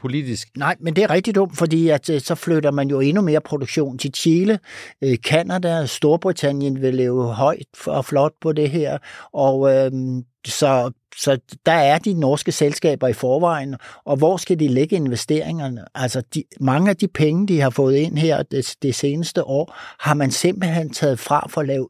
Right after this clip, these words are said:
Speaker 2: yderligere investeringer i Norge. Så det her vil jo til, helt klart, hvis, hvis det skulle blive gennemført, lukke ned for yderligere investering i opdræt i, i Norge.
Speaker 1: Altså, den naturlige konsekvens, det må jo være, at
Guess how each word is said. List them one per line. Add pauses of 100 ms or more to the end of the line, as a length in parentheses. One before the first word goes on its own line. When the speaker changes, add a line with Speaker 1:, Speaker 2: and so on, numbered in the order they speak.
(120)
Speaker 2:
yderligere
investeringer
i
Norge. (300)
Så
det
her
vil
jo
til,
helt
klart,
hvis, (100)
hvis
det
skulle
blive
gennemført, (260)
lukke
ned
for
yderligere
investering
i
opdræt
i,
i
Norge. (280)
Speaker 1:
Altså,
den
naturlige
konsekvens,
det
må
jo
være,
at